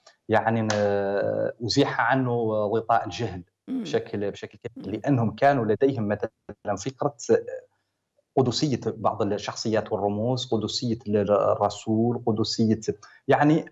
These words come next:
Speaker 1: هذه القدسية وهذا جدار القدسية
Speaker 2: مم.
Speaker 1: لم يكونوا يستطيعون تجاوزه أو الاقتراب منه لمعرفة ماذا يقع وراءه.
Speaker 2: مم.
Speaker 1: من خلال هذه القناة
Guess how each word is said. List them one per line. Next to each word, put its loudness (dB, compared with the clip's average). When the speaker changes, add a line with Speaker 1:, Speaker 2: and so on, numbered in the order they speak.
Speaker 1:
هذه 2
القدسية -2
وهذا 2
جدار 0
القدسية -8
Speaker 2:
مم. -12
Speaker 1:
لم 2
يكونوا 0
يستطيعون -2
تجاوزه 0
أو -2
الاقتراب 0
منه -8
لمعرفة -6
ماذا 0
يقع 0
وراءه. -2
Speaker 2:
مم. -12
Speaker 1:
من -8
خلال 0
هذه 0
القناة -2